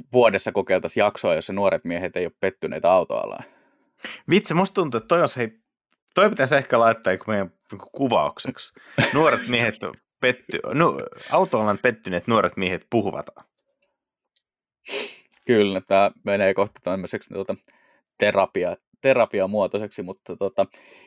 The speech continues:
Speaker 1: ennen sitä, niin Ajatuksia autoista podcastille voit laittaa palautetta ajatuksia autoista at gmail piste com,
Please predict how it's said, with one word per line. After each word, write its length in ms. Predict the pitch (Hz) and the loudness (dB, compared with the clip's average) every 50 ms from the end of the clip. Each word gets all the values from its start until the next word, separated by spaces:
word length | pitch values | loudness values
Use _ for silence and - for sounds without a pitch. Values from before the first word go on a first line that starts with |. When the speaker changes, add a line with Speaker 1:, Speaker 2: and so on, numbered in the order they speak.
| _ _ | _ _
Speaker 1:
ennen 600 | 113 139 165 170 156 135 117 107 107 101 98 92 | 0 2 2 2 0 -2 -4 0 0 0 0 0
sitä, 520 | 87 - - - 117 123 - - 101 95 85 - | -4 -6 -2 -2 -2 -2 2 2 2 2 2 0
niin 220 | 95 85 80 - - | -4 -4 -6 -6 -2
Ajatuksia 500 | - 110 135 131 110 107 - - 104 104 | 0 2 2 2 2 0 -2 0 2 2
autoista 300 | 110 107 - 82 - - _ | 2 2 0 -6 -8 -4 _
podcastille 520 | 120 113 - - 85 - - 92 92 90 | -4 -4 -2 -4 -6 -6 -6 -8 -6 -4
voit 160 | 98 107 - - | -4 -4 -2 -2
laittaa 260 | 92 - _ 95 - - _ | -4 -4 _ -8 -8 -2 _
palautetta 480 | 117 113 107 95 87 90 - - 69 | 2 4 4 4 2 0 -4 -4 -4
ajatuksia 460 | 76 - - - - - - - - - - - | -2 -2 -4 -6 -10 -10 -10 -10 -10 -10 -4 -2
autoista 500 | 95 104 107 98 - 90 - - 82 73 | 0 2 2 0 -2 -6 -8 -6 -8 -8
at 80 | - | -8
gmail 500 | - 104 101 101 101 92 92 87 82 82 | -8 -6 -2 0 0 0 0 -2 -8 -10
piste 260 | - - - - - _ _ - | -12 -14 -18 -20 -20 _ _ 2
com, 300 | 131 135 131 123 113 | 4 4 4 2 0